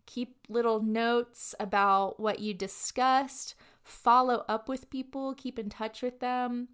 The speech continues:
And this is gonna be your best strategy overall, because you might get money or you might just get support. You might get help from people. You might get connections.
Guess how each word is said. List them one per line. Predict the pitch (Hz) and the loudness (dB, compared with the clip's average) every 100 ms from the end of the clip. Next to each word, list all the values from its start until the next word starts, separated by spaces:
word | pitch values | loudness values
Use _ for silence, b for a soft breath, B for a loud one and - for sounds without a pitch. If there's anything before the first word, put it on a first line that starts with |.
| _ | _
And | 214 214 214 208 | -2 0 0 0
this | 254 269 302 | -4 -2 -6
is | 294 - _ _ | -8 -10 _ _
gonna | 233 233 226 | 0 0 -2
be | 220 202 202 202 190 - _ | -4 -6 -4 -4 -8 -12 _
your | 208 214 | -2 -2
best | 185 208 196 196 - - - | 0 0 2 0 -4 -4 -12
strategy | - - 180 175 180 180 175 | -8 0 0 0 -6 -10 -8
overall, | 185 185 175 190 - 208 _ | -8 -6 -6 -4 -8 -12 _
because | 247 - 233 220 214 214 B B B B B B | -6 -2 2 2 2 -2 B B B B B B
you | 233 | 2
might | 240 220 220 | 4 4 2
get | 208 208 | -4 -4
money | 226 277 311 330 - | -4 -4 -6 -6 -4
or | 233 | 0
you | 240 233 | 0 0
might | 233 226 - | 0 -2 -4
just | 226 - | -8 -4
get | - 208 - - | 0 0 0 -2
support. | - 180 - 208 240 285 - | 0 0 0 0 0 -2 -6
You | 220 | -4
might | 214 208 - | -2 -2 -4
get | - - | -6 -6
help | - 220 240 - | -4 -2 -2 -4
from | 262 | -10
people. | 254 262 262 262 262 | -8 -8 -2 -2 -2
You | 226 | -4
might | 214 196 | -6 -4
get | 202 - | -4 -4
connections. | 202 202 214 214 - 233 233 233 233 240 - | -8 -6 -6 -6 -4 -4 -2 -4 -4 -6 -10